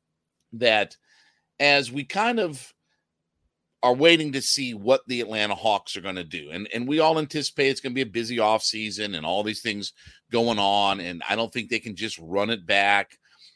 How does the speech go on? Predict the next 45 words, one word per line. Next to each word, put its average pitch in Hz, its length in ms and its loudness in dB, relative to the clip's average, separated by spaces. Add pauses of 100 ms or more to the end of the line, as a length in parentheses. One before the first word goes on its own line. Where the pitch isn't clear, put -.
(120)
And 160 180 2
obviously, 156 420 2
as 123 100 -4
we're 139 100 0
waiting 131 280 0
for 135 140 -10
the 117 120 -6
N 120 120 -6
B 117 140 -4
A 110 40 -6
Finals 107 600 0
to 101 200 -4 (340)
wrap 107 380 0
up, 107 380 2
and 87 200 -6
the 85 60 -6
draft 104 560 0
is 95 160 -12
now, 104 260 2
what, 92 300 -2
a - 240 -20
couple 117 240 -2
of 101 80 -4
weeks 113 300 -6
away. 101 540 0 (360)
You 101 160 -2
know, 95 240 0
uh, 87 320 -2
I, 90 260 -4
I 95 40 -8
think 98 180 -6
it's - 180 -10
two 131 200 -8
weeks 110 240 -8
from 107 180 -10
tomorrow 95 480 -2
was 92 180 -6
the 92 80 -10
draft. 92 540 0 (1400)
We're 156 120 4
waiting 185 340 4
in 160 100 -4
anticipation 131 800 -4
to 95 60 -6
see 101 420 -4